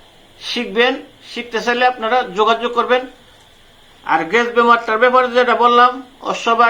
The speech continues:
গ্যাস গ্যারান্টি সহকারে আপনারা কাজ পাইবেন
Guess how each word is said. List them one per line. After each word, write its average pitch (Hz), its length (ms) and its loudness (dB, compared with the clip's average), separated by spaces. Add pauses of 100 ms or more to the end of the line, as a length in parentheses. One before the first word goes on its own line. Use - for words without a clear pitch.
(100)
গ্যাস 233 220 0 (500)
গ্যারান্টি 214 340 0 (120)
সহকারে 247 420 2 (1900)
আপনারা 214 240 0 (120)
কাজ 220 120 0 (100)
পাইবেন 202 260 0